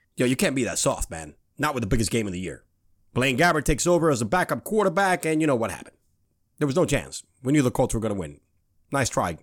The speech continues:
The Tennessee Titans put a nice effort with whatever limited weapons they had. But look, man, when your quarterback practiced for two days, and I know all week has been hurt and banged up and all that stuff, and he's not gonna suit up, I ain't buying that, bro.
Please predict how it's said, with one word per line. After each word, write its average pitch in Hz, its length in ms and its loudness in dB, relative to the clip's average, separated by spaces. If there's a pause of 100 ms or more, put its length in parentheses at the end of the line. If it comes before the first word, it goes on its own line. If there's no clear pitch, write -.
(220)
The 104 60 -4
Tennessee 131 420 0
Titans 117 300 -4
put - 120 -2
a 92 180 -2
nice 120 280 -2
effort 113 280 -2 (200)
with 107 180 0
whatever 120 300 4
limited 117 420 2 (400)
weapons 123 320 2
they 104 80 -2
had. 82 360 -4 (120)
But 147 120 6
look, 175 220 4
man, 139 280 0
when 143 100 -2
your 143 80 -4
quarterback 220 420 0
practiced 185 300 0
for 131 80 -2
two 190 240 0
days, 120 380 0
and 127 80 -2
I 139 60 2
know 185 200 2
all 180 240 2
week 151 240 4
has 120 120 -2
been 123 160 0
hurt 131 260 2
and 110 120 -4
banged 127 240 0
up 131 200 0
and 117 80 -2
all 120 100 -2
that 107 140 -4
stuff, 101 300 -2
and 101 100 -6
he's 135 140 -4
not 156 120 0
gonna 139 160 0
suit 147 300 2
up, 147 180 0 (380)
I 135 120 -2
ain't 127 120 0
buying 127 260 0
that, 98 160 -2
bro. 104 280 -2